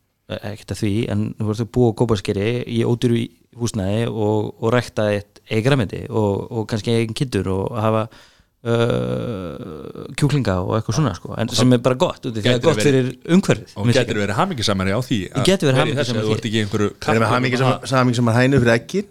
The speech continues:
Speaker 1: Já, akkurat. Þannig að,
Speaker 2: Ef þú ert
Speaker 1: þannig að,
Speaker 2: ekki
Speaker 1: sko, ég hef,
Speaker 2: Já.
Speaker 1: ég hef alveg ágætis trú á þessu.
Speaker 2: Mhm.
Speaker 1: Um, núna líka með automation í,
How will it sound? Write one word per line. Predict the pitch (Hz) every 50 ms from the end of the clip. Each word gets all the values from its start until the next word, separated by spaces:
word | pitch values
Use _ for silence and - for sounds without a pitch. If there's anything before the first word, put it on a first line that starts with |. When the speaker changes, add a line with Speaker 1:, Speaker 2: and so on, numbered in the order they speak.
| _ _
Speaker 1:
Já, | 175 165 170 147
akkurat. | 110 98 113 135 147 147 110 - -
Þannig | - - 127 123 120 113
að, | 110 110 117
Speaker 2:
Ef | 123 113 - -
þú | 104
ert | 98 135
Speaker 1:
þannig | 139 147 160
að, | 165
Speaker 2:
ekki | 165 -
Speaker 1:
sko, | - 170 170
ég | 170 165 175
hef, | 185 - -
Speaker 2:
Já. | - 101 113
Speaker 1:
ég | - 151 147 165
hef | 175 175
alveg | 170 165
ágætis | 170 170 156 - - -
trú | - - 247 285
á | - 117
þessu. | 95 95 - - 147 180 175 - -
Speaker 2:
Mhm. | _ - 107 104 120 131
Speaker 1:
Um, | 143 139 135 131 131 131 131 131 127 127 127 127 127 131 - - _ _ _ _ _ -
núna | 131 143 151 156 156 143 135
líka | 131 139 131 - 127 123 120 120
með | 127 135 135 131 131 131
automation | - 135 131 - - 120 123 135 139 127 - - 104 107 120 139 143 139 - _ _ _ _ _ _ _
í, | - 127